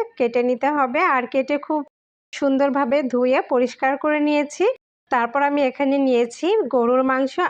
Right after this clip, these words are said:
আর এই গরুর মাংস দিয়ে কিন্তু আজকে এই চুল ঝালটা আমার রান্না হবে। তারপর আমি একটা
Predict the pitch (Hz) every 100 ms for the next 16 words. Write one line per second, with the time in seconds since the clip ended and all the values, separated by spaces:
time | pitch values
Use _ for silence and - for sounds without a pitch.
0 | 247 247 254 262 294 302 294 277 277 277
1 | 285 277 285 320 269 254 294 285 254 240
2 | 247 254 247 277 262 359 269 220 226 269
3 | 262 311 523 _ _ _ _ _ _ _
4 | 294 285 320 320 269 254 277